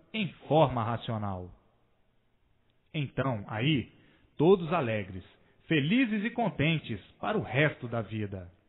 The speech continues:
Tudo isto muito naturalmente, muito naturalmente, porque o natural verdadeiro do animal racional é racional. E, por ser racional, é uma coisa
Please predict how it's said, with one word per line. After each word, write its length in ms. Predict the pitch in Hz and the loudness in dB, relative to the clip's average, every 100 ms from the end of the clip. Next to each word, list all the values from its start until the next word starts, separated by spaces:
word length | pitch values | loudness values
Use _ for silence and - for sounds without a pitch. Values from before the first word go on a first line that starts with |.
| _ _ _ _ _ _ _ - | _ _ _ _ _ _ _ -8
Tudo 280 | 220 156 | -2 0
isto 340 | 151 214 - 120 | 2 0 -2 -10
muito 560 | 107 135 214 320 285 | -8 -4 -2 -2 -2
naturalmente, 920 | 240 220 226 226 123 110 110 - 92 90 _ _ _ _ | -4 -4 -4 -4 -4 -4 -6 -8 -16 -16 _ _ _ _
muito 380 | 139 185 285 254 | 0 2 2 -2
naturalmente, 920 | 180 165 175 110 110 208 202 - 95 - _ - | -4 -2 -2 0 0 -2 -2 -6 -10 -12 _ -6
porque 280 | 240 220 240 | -4 -2 -2
o 80 | |
natural 500 | 208 226 233 139 147 | -2 -2 0 2 2
verdadeiro 760 | 139 180 143 107 104 160 180 113 | 0 -2 -2 -2 2 2 2 0
do 140 | 107 | -2
animal 400 | 131 110 104 170 | -4 -2 -2 0
racional 760 | 117 127 - 101 101 156 175 - - _ _ - | 0 -2 -4 -6 -2 0 -2 -6 -18 _ _ -2
é 200 | 214 214 | 0 0
racional. 840 | 156 190 - 220 185 107 98 85 - _ _ _ _ _ _ _ - | 0 -4 -4 -4 0 0 -2 -6 -16 _ _ _ _ _ _ _ -4
E, 320 | 160 107 - _ _ _ - | -2 -2 -4 _ _ _ -8
por 220 | 147 92 - | -6 -6 -6
ser 280 | 160 135 95 - _ | -2 -2 -4 -12 _
racional, 920 | 113 135 127 175 175 123 170 101 - - _ _ | -4 -4 -2 -4 -2 0 0 -2 -8 -20 _ _
é 160 | 180 190 | 0 2
uma 240 | 190 196 | 2 -2
coisa 500 | 190 127 135 127 156 | -2 0 0 0 -6